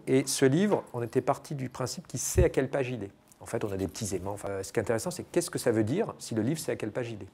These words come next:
Il sait à quelle vitesse tu lis. Il sait si tu reviens en arrière. Voilà. Et à partir de là, ben, en fait, très vite, tu inventes un petit jeu. Et c'est un livre dont on peut être le héros, en fait.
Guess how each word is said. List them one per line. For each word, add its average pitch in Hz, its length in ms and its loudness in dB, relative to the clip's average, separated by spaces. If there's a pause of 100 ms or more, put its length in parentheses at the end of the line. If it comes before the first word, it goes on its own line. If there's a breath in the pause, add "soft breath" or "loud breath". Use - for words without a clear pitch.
(160)
Il 107 80 -8
sait - 160 6
à 170 60 10
quelle 139 160 4
vitesse 110 340 0
tu 151 100 -2
lis. 120 160 -2 (160)
Il 110 80 -2
sait 190 160 0
si 139 200 -4
tu - 100 -6
reviens 113 220 -2
en 123 40 -4
arrière. 95 280 -8 (100)
Voilà. - 160 -12
Et 123 80 6
à 131 60 10
partir 117 280 6
de 104 60 6
là, 151 160 6
ben, 117 100 -4
en 85 60 -10
fait, - 140 -8
très - 240 -6
vite, 147 180 -6
tu - 80 -12
inventes 98 240 -8
un 104 60 -8
petit 85 180 -12
jeu. 110 160 -8 (100)
Et - 60 -12
c'est - 220 -14
un 85 100 -14
livre 101 160 -8
dont 95 160 -12
on 95 60 -10
peut 87 100 -8
être 90 120 -8
le 95 100 -4
héros, 165 180 0
en 110 60 -8
fait. - 240 -14